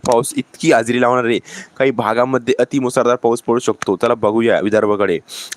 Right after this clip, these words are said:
अमरावतीच्या परिसरामध्ये तर यवतमाळपर्यंत अतिमुसळधार पाऊस, वाशिम, गडचिरोलीच्या परिसरामध्ये, अकोटच्या परिसरामध्ये बघितलं, अचलपूर, अमरावती,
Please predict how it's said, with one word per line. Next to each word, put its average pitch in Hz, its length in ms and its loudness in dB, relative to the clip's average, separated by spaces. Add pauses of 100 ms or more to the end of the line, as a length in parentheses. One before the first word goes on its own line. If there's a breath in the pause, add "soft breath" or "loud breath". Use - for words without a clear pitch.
अमरावतीच्या 139 680 0
परिसरामध्ये 127 720 0
तर 123 200 0
यवतमाळपर्यंत 113 1000 0 (540 loud breath)
अतिमुसळधार 123 640 0
पाऊस, 107 360 0
वाशिम, 117 560 0
गडचिरोलीच्या 139 580 2
परिसरामध्ये, 127 680 0 (100)
अकोटच्या 151 440 0
परिसरामध्ये 127 680 0
बघितलं, 113 380 -4
अचलपूर, 127 560 -2
अमरावती, 117 540 -2